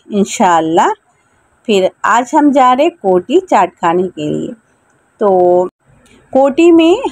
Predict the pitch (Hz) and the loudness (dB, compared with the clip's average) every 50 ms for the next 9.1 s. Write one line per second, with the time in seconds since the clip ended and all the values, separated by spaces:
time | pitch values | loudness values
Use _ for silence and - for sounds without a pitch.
0 | - - - 254 294 302 254 240 247 - 247 269 277 262 277 233 240 254 240 233 | -6 -2 0 2 4 4 4 2 0 0 -2 -2 0 0 -2 0 0 -2 0 2
1 | 226 214 220 214 240 349 508 - _ _ _ _ _ _ _ _ - 226 226 226 | 2 2 2 2 0 -2 -4 -6 _ _ _ _ _ _ _ _ -4 -2 0 0
2 | 226 - 262 254 - - 240 220 233 254 - - 202 196 196 202 214 185 180 240 | 0 0 -2 -2 0 0 0 0 0 -2 -4 -4 -2 0 0 2 2 2 2 0
3 | 392 - _ _ _ - 247 214 220 247 - - - 185 190 196 208 - 220 233 | -2 -2 _ _ _ -8 -2 0 0 0 -2 -4 -10 -8 -6 -4 -4 -2 -2 -2
4 | 220 196 202 190 196 196 190 185 175 165 160 170 226 440 508 - _ _ _ _ | -2 -2 -2 -2 -2 -2 0 0 2 2 2 0 -2 -4 -4 -8 _ _ _ _
5 | _ _ _ _ _ _ _ _ - - - - 214 208 214 226 285 349 339 320 | _ _ _ _ _ _ _ _ -6 -6 -4 -2 -2 -2 0 2 2 4 4 4
6 | 294 - 311 302 311 269 285 277 254 262 277 240 277 277 262 _ - 226 202 180 | 2 0 -2 -2 0 0 0 2 2 0 0 0 -2 -4 -4 _ -6 -2 -2 0
7 | 180 190 190 180 185 - 165 165 165 165 185 202 277 311 - _ _ - 190 202 | 0 0 0 -2 -2 -4 -4 -4 -4 -4 -2 -2 -4 -4 -4 _ _ -4 -2 0
8 | 196 196 190 - 208 185 180 175 165 - 180 180 185 175 - 160 185 170 151 170 | 0 0 0 0 0 0 0 0 -2 -2 -2 -2 -2 0 -2 -2 -2 -2 -2 -2
9 | 220 | -2